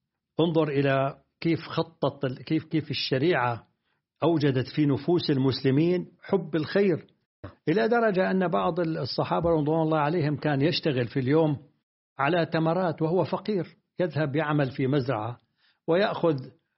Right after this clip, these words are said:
ربما نصف كيلو تمر أو كيلو تمر أو ربع كيلو تمر، ويتصدق ببعضه، يتصدق ببعضه. يعني كان ال-،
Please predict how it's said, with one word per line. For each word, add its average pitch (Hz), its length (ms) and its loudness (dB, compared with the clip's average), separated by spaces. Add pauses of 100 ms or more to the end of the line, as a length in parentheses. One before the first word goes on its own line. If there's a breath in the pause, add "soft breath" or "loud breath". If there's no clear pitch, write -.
(160)
ربما 160 420 0
نصف 139 300 0
كيلو 135 240 0
تمر 135 380 0
أو 110 120 -4
كيلو 143 280 0
تمر 123 360 0
أو 113 120 -2
ربع 123 260 -2
كيلو 135 240 -2
تمر، 147 260 -8 (100)
ويتصدق 202 1120 -2
ببعضه، 147 600 -2 (800)
يتصدق 151 680 -2
ببعضه. 139 520 -2 (760)
يعني 117 260 -2
كان 180 320 0
ال-، 147 240 -6